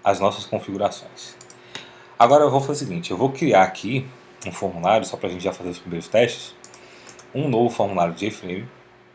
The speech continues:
pra que ele seja chamado pe-, por nossas funções aí.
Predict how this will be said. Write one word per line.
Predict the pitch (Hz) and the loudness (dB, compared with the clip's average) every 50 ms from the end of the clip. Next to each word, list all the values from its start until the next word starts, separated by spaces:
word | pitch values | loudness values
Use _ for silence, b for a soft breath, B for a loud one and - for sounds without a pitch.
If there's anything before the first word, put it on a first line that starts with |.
| _ _ _ - - - - - - - - - - _ _ _ _ _ _ _ _ _ _ _ _ _ _ _ - | _ _ _ -20 -20 -20 -20 -20 -20 -20 -20 -20 -20 _ _ _ _ _ _ _ _ _ _ _ _ _ _ _ 0
pra | - 120 120 | 2 2 2
que | - - 127 120 113 107 110 | 2 -2 -2 0 2 2 2
ele | 110 123 120 | 0 -2 -2
seja | - - - - - - - - - 113 110 113 110 113 117 110 107 101 98 95 90 87 - | -4 -6 -8 -8 -10 -10 -8 -4 0 2 2 2 2 2 2 2 4 4 4 2 2 0 -2
chamado | - - - 151 139 113 98 95 101 101 - 110 | -8 -2 2 2 2 4 6 6 6 6 4 -2
pe-, | - - 113 98 90 | -2 0 0 0 0
por | - - 110 101 | -2 -2 0 0
nossas | 104 107 - - - | 0 0 -2 -4 -8
funções | - 120 - - 98 98 95 | -8 -8 -6 -6 -8 -6 -6
aí. | 92 80 - | -6 -6 -8